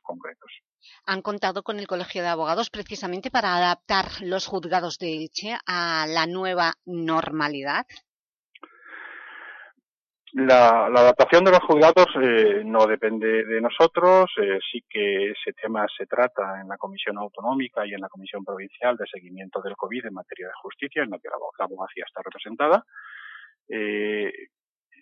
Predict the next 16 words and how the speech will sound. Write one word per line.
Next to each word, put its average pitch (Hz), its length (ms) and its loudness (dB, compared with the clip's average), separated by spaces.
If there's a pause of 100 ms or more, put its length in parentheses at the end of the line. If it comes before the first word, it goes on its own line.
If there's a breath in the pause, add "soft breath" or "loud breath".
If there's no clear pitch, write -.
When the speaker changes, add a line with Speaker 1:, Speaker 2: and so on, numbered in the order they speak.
(120)
Speaker 1:
lo 110 100 -4
que 101 400 -6
nos 110 160 -8
corresponderá 101 880 -4 (460 soft breath)
al 104 80 -6
Colegio 104 300 -4
de 110 60 -2
Abogados 120 460 0
será 123 320 2
dentro 107 340 -4
de 110 80 -2
los 110 140 0
recintos 110 640 -2 (100)
que, 95 460 -10
que 101 120 -12
gestionamos, 139 680 -2